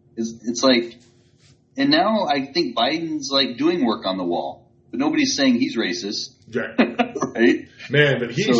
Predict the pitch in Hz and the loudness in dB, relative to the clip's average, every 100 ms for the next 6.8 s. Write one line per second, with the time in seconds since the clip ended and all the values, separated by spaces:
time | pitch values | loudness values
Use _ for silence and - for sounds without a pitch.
0 | 113 131 170 - 175 - 135 175 156 135 | 4 2 0 -4 -6 -2 0 2 0 -2
1 | - 135 127 - 156 - - 127 - 127 | -6 -4 -4 -2 -2 -2 0 0 4 4
2 | 120 101 - 110 101 104 104 98 80 76 | 4 2 -4 -4 -2 -2 -2 -4 -10 -10
3 | - - _ _ _ _ 226 208 - 233 | -12 -16 _ _ _ _ 6 6 4 2
4 | 202 165 131 - 131 117 135 139 151 139 | 2 2 0 -2 -2 -4 -6 -4 0 0
5 | - 170 170 151 - 143 139 147 135 151 | -2 -6 -4 -4 -2 0 2 0 2 2
6 | 139 123 113 113 120 117 113 - | 2 0 -2 -2 -6 -8 -10 -16